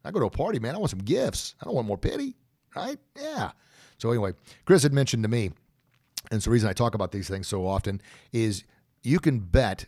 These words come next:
if you're struggling with it, having trouble with it, uh, now or in the past,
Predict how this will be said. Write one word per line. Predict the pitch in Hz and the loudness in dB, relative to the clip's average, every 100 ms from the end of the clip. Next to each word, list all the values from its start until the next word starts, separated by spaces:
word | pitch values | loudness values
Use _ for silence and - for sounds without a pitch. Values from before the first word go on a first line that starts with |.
| _ | _
if | 104 95 - | -6 -6 0
you're | 127 151 131 - _ | 2 2 0 -6 _
struggling | - 143 143 127 127 | -4 2 2 0 -2
with | 131 | -2
it, | 131 | -2
having | 110 113 101 | -2 -2 -4
trouble | 87 139 127 127 | 0 2 2 2
with | 131 123 | 2 2
it, | 127 127 _ - | -2 -2 _ -10
uh, | 87 85 82 - | -6 -4 -6 -8
now | 95 104 120 127 | -4 0 2 2
or | 123 95 | 2 0
in | 107 | -2
the | 87 | 0
past, | - 123 123 131 - | 2 2 -2 -4 -8